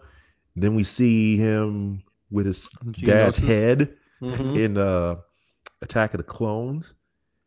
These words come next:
Speaker 1: and then the Sarlacc pit, yeah, where he's, like, in there, and, and which is cool 'cause we see how he got out.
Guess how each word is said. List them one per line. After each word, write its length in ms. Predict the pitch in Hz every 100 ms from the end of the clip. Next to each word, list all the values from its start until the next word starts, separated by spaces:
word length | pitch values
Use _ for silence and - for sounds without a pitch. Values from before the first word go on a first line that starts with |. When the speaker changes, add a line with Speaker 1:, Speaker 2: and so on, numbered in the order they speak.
| _ _ -
Speaker 1:
and 180 | 95 95
then 200 | 113 107
the 60 | 85
Sarlacc 480 | 139 165 139 104
pit, 340 | - 110 120 -
yeah, 400 | 117 135 - 113 - _ _ _ _ -
where 240 | 107 98
he's, 260 | 98 104 104
like, 300 | 104 101 - -
in 240 | 107 147
there, 380 | 113 85 90 95
and, 220 | 90 87 -
and 220 | 95 85 _ _ - _
which 160 | 107 95
is 100 | 95
cool 380 | - 113 113 113
'cause 200 | - 87
we 220 | 92 85
see 460 | 87 - 110 104 95
how 240 | 95 98
he 80 | 101
got 260 | 85 90 82
out. 380 | 95 131 -